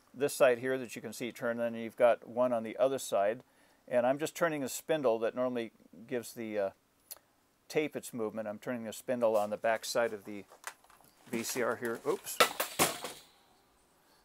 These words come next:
Anyway, I was just turning, turning the spindle right here just to, uh, be able to see the back side of the chrome reflective surface. Anyway, for what it's worth, I just thought I'd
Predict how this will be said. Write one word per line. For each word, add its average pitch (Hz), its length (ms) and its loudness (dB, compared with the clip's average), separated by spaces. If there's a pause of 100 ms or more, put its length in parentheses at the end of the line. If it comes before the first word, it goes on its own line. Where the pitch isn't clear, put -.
(260)
Anyway, 107 220 -4
I 107 40 -2
was 104 60 -10
just 110 160 -8
turning, 117 340 -4 (100)
turning 123 280 -4
the 98 60 -14
spindle 117 360 -4
right 101 200 -2
here 113 240 -4
just - 280 -18
to, 101 340 -8
uh, 92 100 -4 (240)
be 120 80 -4
able 110 120 0
to 110 60 -8
see 117 240 -6
the 101 200 -8
back 113 280 0
side 117 220 -2
of 104 80 -6
the 98 60 -6
chrome 117 320 -2
reflective 107 440 -4
surface. - 500 -6 (1500)
Anyway, 202 380 8
for 180 180 2
what 185 120 10
it's 151 160 -2
worth, 165 240 4
I 147 80 2
just 147 220 -2
thought 156 180 6
I'd 135 140 4